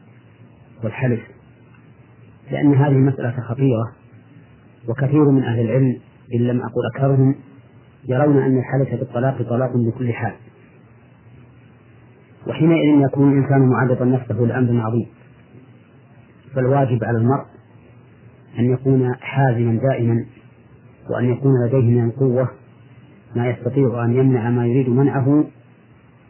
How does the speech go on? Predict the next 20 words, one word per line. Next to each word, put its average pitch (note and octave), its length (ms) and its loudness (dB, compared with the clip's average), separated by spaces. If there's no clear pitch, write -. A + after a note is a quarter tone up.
أو B2+ 240 0
يجلب B2 340 0
ما A#2+ 180 0
يريد A#2+ 320 -2
جلبه C#3+ 340 0
بدون D3 340 4
هذه B2+ 260 0
الأيمان A#2 500 -2
وهذا A#2 220 -2
الطلاق. A2+ 360 -6
وما D3+ 200 2
ذكرت D#3 340 0
من C#3 200 4
الصورة C3 500 0
التي A#2 460 -2
وجهتها A#2 540 -2
إلى A#2 360 -4
خالك B2 340 -2
أي A#2+ 260 -2
زوجتك، B2+ 480 -2